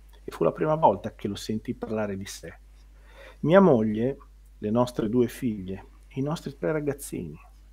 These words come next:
Quando i tedeschi raggiunsero la nostra strada, allinearono tutti lungo un muro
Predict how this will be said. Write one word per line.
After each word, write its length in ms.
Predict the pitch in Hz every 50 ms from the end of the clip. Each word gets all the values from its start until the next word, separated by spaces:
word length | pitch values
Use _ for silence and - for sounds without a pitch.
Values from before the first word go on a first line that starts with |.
| - - - - - - - - - - - - - - -
Quando 260 | - 170 190 233 254
i 60 | 233
tedeschi 480 | - - 214 202 190 143 - - - 131
raggiunsero 500 | 123 127 123 139 175 202 202 - 156 139
la 80 | 127 123
nostra 340 | 127 143 147 - - 131
strada, 520 | 127 - - 160 160 175 190 196 190 196 - - - - - - -
allinearono 720 | - 143 156 180 190 190 175 143 131 123 120 123 120 -
tutti 440 | - 208 202 - - - - 107 -
lungo 400 | - 135 156 170 175 165 151 143
un 200 | 139 131 123 120
muro 420 | 117 113 107 104 107 107 110 113